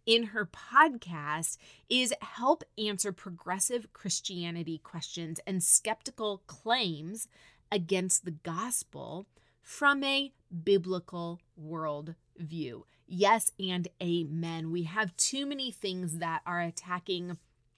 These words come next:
the church, um, Christianity, biblical Christianity, as we, uh, we can see this, we see the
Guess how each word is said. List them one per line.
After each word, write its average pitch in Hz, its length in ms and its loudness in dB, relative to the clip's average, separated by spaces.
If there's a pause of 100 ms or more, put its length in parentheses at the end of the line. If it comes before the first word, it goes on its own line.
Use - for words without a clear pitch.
(320)
the 170 200 -6
church, 285 600 6 (400)
um, 165 220 -2 (220)
Christianity, 233 1000 2 (160)
biblical 240 500 6
Christianity, 185 1040 -4 (400)
as 185 280 6
we, 196 440 2 (140)
uh, - 560 -10
we 220 180 -4
can 190 200 0
see 254 360 4
this, 226 300 2
we 208 120 -2
see 247 220 0
the 233 140 -6